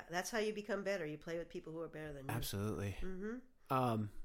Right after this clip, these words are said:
Speaker 2: so fast forward now, you become the Bourne High School band director, but along with being the band director, now you're chorus teacher.
Speaker 1: I'm chorus teacher.
Speaker 2: And
Speaker 1: I
Speaker 2: so you had been
Speaker 1: do it
Speaker 2: te-,
Speaker 1: all.
Speaker 2: you've been teaching for how long?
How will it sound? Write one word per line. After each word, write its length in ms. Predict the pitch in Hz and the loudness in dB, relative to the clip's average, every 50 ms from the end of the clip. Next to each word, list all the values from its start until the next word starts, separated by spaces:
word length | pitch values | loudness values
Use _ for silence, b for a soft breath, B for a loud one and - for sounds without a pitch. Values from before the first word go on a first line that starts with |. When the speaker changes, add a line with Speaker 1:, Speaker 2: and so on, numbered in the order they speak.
| - - - - - - - - | -8 -10 -14 -20 -20 -16 -6 0
Speaker 2:
so 200 | - - 151 135 | 4 6 6 6
fast 480 | - - - 208 208 240 - 226 - - | 6 6 8 10 10 10 10 8 4 6
forward 340 | - 165 170 175 143 123 | 8 10 10 10 10 8
now, 260 | 120 113 107 110 110 107 | 8 8 8 8 8 6
you 220 | 110 113 117 110 | 6 6 6 4
become 380 | 117 107 - - 131 127 120 107 | 4 2 4 6 6 8 8 6
the 80 | 104 | 4
Bourne 380 | 104 - 113 117 123 123 123 120 | 6 6 8 8 10 8 8 6
High 280 | 110 - - 123 143 | 4 4 6 6 6
School 680 | 147 - - - - 120 104 101 98 98 95 90 - - - - - - - - - - - - - - - - - - | 6 4 2 2 4 6 8 8 8 6 6 4 0 -4 -12 -20 -20 -20 -20 -20 -20 -20 -20 -20 -20 -20 -20 -10 0 2
band 240 | 117 113 110 104 | 4 6 6 6
director, 420 | 107 104 104 104 101 - - 107 101 | 6 6 6 4 4 4 2 2 2
but 280 | 113 101 95 - - - - - - - - - - - | 4 2 2 0 0 -6 -18 -18 -20 -20 -20 -14 -4 0
along 440 | 104 104 92 92 104 120 165 214 196 | 0 2 4 6 6 8 8 8 8
with 200 | 143 113 98 104 | 8 6 6 4
being 260 | 110 104 101 101 101 98 | 4 4 4 4 4 2
the 60 | 95 | 2
band 260 | 95 104 98 101 98 | 2 2 2 2 4
director, 360 | 101 98 98 98 - - 107 98 | 4 4 4 4 2 2 2 2
now 120 | 98 98 | 4 2
you're 160 | 98 98 101 101 | 2 2 0 -2
chorus 480 | - - - 139 147 - - - - | -2 -2 0 2 2 2 2 0 -2
teacher. 440 | - - - - - - - - 113 - | -2 -2 -4 -4 -2 -4 -4 -4 -6 -8
Speaker 1:
I'm 80 | 151 | -10
chorus 280 | - - 208 220 233 233 | -8 -2 -2 -2 -2 -2
teacher. 400 | - - 247 233 - - 240 233 | -4 -6 -8 -6 -2 0 2 4
Speaker 2:
And 120 | 220 131 131 | 6 6 8
Speaker 1:
I 40 | 120 | 8
Speaker 2:
so 180 | - - 139 | 10 12 12
you 240 | 131 127 139 190 208 | 12 12 12 12 12
had 140 | 185 165 156 | 12 12 12
been 120 | 160 147 | 8 8
Speaker 1:
do 40 | 143 | 8
it 80 | - - | 10 10
Speaker 2:
te-, 80 | 156 | 10
Speaker 1:
all. 180 | 147 143 - 151 | 10 10 10 10
Speaker 2:
you've 120 | 180 220 220 | 8 10 10
been 140 | 254 220 | 8 8
teaching 580 | 190 - - 170 165 - - 143 123 120 117 120 | 8 6 6 6 8 8 10 10 10 10 10 8
for 280 | - - - 123 117 113 | 6 8 10 10 10 12
how 280 | 120 143 139 147 151 | 12 12 12 12 12
long? 500 | 151 156 156 143 127 117 113 113 113 123 | 12 12 12 12 12 12 12 10 8 6